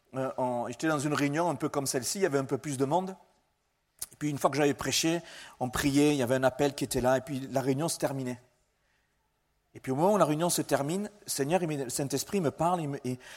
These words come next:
il me donne une vision. Et je vois un ventre,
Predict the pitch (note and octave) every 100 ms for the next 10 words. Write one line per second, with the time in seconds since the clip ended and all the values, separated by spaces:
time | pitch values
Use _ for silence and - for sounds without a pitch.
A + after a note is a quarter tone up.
0 | - B2+ C3+ F3+ F3+ D3 C#3 A#2+ A2 -
1 | _ _ _ _ _ _ _ _ _ A#2
2 | A#2 C#3+ C#3 G3 A#3 - _ _ _ C3+
3 | C#3+ D3+ C#3 - -